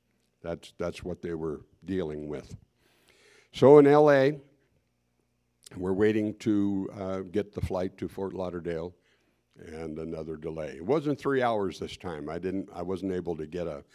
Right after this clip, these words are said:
food voucher. But we, we got to, uh, Fort Lauderdale about twelve hours later than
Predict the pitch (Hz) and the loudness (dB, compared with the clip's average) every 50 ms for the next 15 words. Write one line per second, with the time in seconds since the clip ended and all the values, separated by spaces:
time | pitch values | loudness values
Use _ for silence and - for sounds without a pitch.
0 | - - _ _ _ 98 95 90 76 76 80 76 73 71 - 71 71 - _ _ | -20 -20 _ _ _ -8 -6 -6 -6 -6 -8 -8 -8 -12 -12 -14 -14 -16 _ _
1 | _ _ _ _ _ _ _ _ _ _ _ _ _ _ _ _ _ _ _ _ | _ _ _ _ _ _ _ _ _ _ _ _ _ _ _ _ _ _ _ _
2 | _ _ _ _ _ _ - - - - 98 104 104 110 117 120 113 101 98 - | _ _ _ _ _ _ -18 -16 -8 -4 -4 -2 2 4 4 4 4 2 -2 -10
3 | - - - - 117 110 101 127 135 143 143 - - - 143 135 131 131 131 127 | -12 -12 -8 -4 -4 0 2 4 2 2 2 -2 0 2 4 4 4 4 4 2
4 | 123 110 101 - _ _ _ _ _ _ _ _ _ _ _ _ _ _ _ _ | 0 -2 -6 -14 _ _ _ _ _ _ _ _ _ _ _ _ _ _ _ _
5 | - - 101 104 104 98 - - 139 131 117 117 120 117 110 113 104 104 110 107 | -10 -2 2 2 2 2 4 4 4 4 6 4 2 2 2 0 2 4 4 4
6 | 110 107 107 101 98 101 101 98 - - 113 110 104 104 104 98 92 92 95 92 | 4 4 2 2 0 -2 -2 -2 -2 -2 0 0 2 2 0 0 0 0 -2 -2
7 | 90 87 85 - - - - - - - _ _ _ _ _ _ _ _ _ _ | -2 -4 -6 -10 -16 -20 -20 -20 -20 -20 _ _ _ _ _ _ _ _ _ _
8 | - 98 101 104 101 92 85 82 82 78 78 85 82 80 78 78 78 | -2 2 2 2 2 2 0 -2 -2 -2 -4 -4 -6 -4 -8 -10 -12